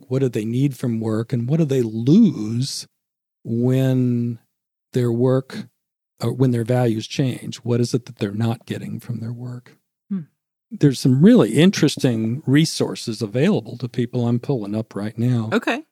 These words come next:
Speaker 1: This is on the O net. Um, if you just type in O net into the internet, it'll take you to this. And,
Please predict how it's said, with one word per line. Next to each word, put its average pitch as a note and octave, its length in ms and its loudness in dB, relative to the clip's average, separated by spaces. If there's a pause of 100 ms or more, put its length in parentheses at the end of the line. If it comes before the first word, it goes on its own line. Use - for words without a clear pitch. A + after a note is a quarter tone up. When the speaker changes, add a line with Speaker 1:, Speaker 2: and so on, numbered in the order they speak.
Speaker 1:
This C#3+ 240 -4
is C3+ 160 -4
on B2+ 240 0
the G#2+ 440 0 (240)
O D3+ 320 8
net. C3 560 0 (260)
Um, A#2+ 300 0
if C#3 140 0
you F3 140 2
just C#3+ 240 -6
type B2+ 300 -4
in A#2 260 0
O C#3 160 2
net A#2+ 400 -2 (360)
into B2+ 280 -2
the A#2+ 240 -2
internet, A2+ 400 -2
it'll A#2+ 160 -4
take A#2+ 320 -6
you A2 60 -8
to B2+ 220 -2
this. A#2+ 240 -4
And, C#3 180 2